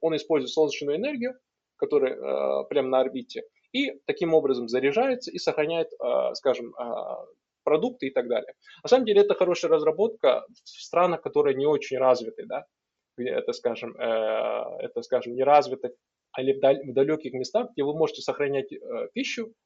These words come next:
в холодильнике, используя, скажем, солнечный свет, да. Есть очень много таких разработок, я думаю, это будет полезно, а, вы можете посмотреть. А, сайт называется наса Spin-Off,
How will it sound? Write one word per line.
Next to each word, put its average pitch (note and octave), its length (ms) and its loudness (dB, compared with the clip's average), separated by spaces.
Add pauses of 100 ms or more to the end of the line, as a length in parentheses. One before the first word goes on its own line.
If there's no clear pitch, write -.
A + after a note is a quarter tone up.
в - 40 -20
холодильнике, F3+ 520 -2
используя, E3 540 -4
скажем, - 340 -6 (220)
солнечный E3+ 400 -6
свет, A#2+ 260 -10
да. - 140 -6 (440)
Есть B3+ 220 -6
очень C#4+ 180 -4
много G3+ 200 0
таких D#3 220 -8
разработок, E3+ 560 -2
я D3+ 80 0
думаю, D3 280 -4
это C#3+ 100 -2
будет C#3 220 -6
полезно, F#3 440 0
а, B2+ 260 0
вы C#3 120 -4
можете D#3+ 260 0
посмотреть. D#3 580 -4 (360)
А, B2 720 4 (100)
сайт E3+ 280 2
называется C3+ 480 4
наса D3 320 4
Spin-Off, D#3 540 -2